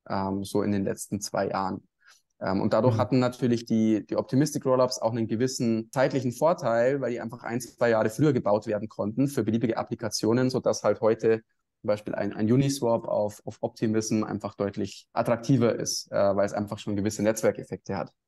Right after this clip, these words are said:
Speaker 1: äh, dadurch, dass es ein First Mover war. Vorteil von den Z K Rollups ist, A, wir haben diese Zeit bis zur Gültigkeit, ähm, müssen wir nicht abwarten. Also wir wissen halt einfach, das stimmt, sobald der Beweis,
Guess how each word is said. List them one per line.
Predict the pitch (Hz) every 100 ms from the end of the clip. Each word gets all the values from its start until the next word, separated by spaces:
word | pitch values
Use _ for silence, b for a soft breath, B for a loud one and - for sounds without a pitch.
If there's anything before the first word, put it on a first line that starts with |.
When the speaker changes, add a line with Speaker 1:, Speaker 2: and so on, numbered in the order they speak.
| _ _ -
Speaker 1:
äh, | 107 104 101
dadurch, | 107 104 -
dass | 104
es | 101 - 101
ein | 98 - B B -
First | 113 101 -
Mover | 104 98 92
war. | - - _
Vorteil | - 151 165
von | - 139
den | 131
Z | 131
K | 123
Rollups | 127 170 170 175 -
ist, | 139 139 -
A, | 117 123 139
wir | 127
haben | 123 120 117
diese | 110 107 104 104
Zeit | - 107 117 120
bis | 113
zur | - 107
Gültigkeit, | 160 175 175 160 156 156 - _ -
ähm, | 123 110 107 107 107 -
müssen | 120 120
wir | 110
nicht | 110
abwarten. | - 170 175 175 180
Also | 170 113
wir | 110
wissen | 127 139
halt | 131 -
einfach, | 117 120 -
das | -
stimmt, | - 180 233 233 - _
sobald | - 117 113 110
der | 110
Beweis, | 104 104 104 110 - -